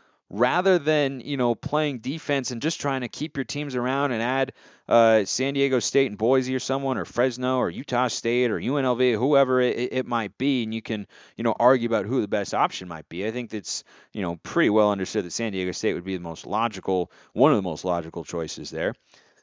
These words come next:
I'm not saying that's a bad move or that I'd hate it as a fan, but if I were the commissioner, after I've been turned away from the Big twelve, I'd pick up the phone and call the A C C and say, "Hey, your conference is not looking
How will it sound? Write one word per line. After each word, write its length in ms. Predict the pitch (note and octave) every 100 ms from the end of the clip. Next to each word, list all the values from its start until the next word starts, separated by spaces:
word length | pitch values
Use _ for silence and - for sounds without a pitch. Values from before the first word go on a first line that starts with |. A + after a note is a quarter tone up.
| _ _ _ -
I'm 120 | E3
not 160 | E3+
saying 200 | C#3 E3
that's 160 | D3 C3
a 60 | A#2
bad 280 | B2+ C3
move 220 | D#3 E3+ E3+
or 100 | B2+
that 120 | A#2+
I'd 180 | C3 B2
hate 220 | C#3 D3
it 80 | D3
as 120 | C3
a 40 |
fan, 400 | A#2 C3+ F3+ E3+
but 280 | G#2 G#2 F2+ - - _ _ _ _ _ _ _ _ _ _ _
if 60 | -
I 120 | C3
were 80 | D3+
the 40 | D3
commissioner, 580 | B2+ F3+ - A2+ A#2 -
after 340 | A#2 B2 -
I've 120 | B2+ A#2+
been 120 | A2
turned 300 | - E3+ E3+
away 300 | C#3 C#3 D3
from 200 | - C3+
the 60 |
Big 220 | A#2+ D3 C3+
twelve, 520 | - D#3 B2+ A#2+ - _ _ _ _ _ _ _
I'd 180 | A#2 C3
pick 160 | F#3
up 120 | E3 D#3
the 100 | C#3+
phone 440 | - E3 E3 E3
and 160 | C3+ A2+
call 220 | C3+ D3+
the 120 | D3+
A 100 | D3+
C 160 | C#3 C3
C 240 | - F#3+
and 120 | D3
say, 200 | A2+ C#3
"Hey, 280 | C3 G#3 A3 - _ _ _ _ _ _ _ _ _ _ _ _ _ _ _ _ _ _ _ _
your 140 | G2 D3
conference 480 | - A3 E3+ E3 C#3
is 140 | C3
not 260 | C3+ C#3+ -
looking 420 | D3+ - C#3+